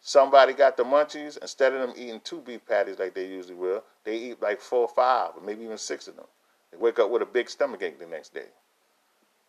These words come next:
You could pervert judgment on your own self. Who can find a virtuous woman?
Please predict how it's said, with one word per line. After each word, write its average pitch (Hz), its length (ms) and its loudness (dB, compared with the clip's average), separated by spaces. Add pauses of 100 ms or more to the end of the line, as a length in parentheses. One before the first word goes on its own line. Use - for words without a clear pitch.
(100)
You 139 120 -10
could 120 120 -14
pervert 120 400 2
judgment 135 340 2
on 117 120 -2
your 117 100 -2
own 131 200 -4
self. - 320 -6 (1000)
Who 214 180 -4
can 147 400 0 (480)
find 135 600 4
a 117 100 -2
virtuous 120 540 2
woman? 85 340 -10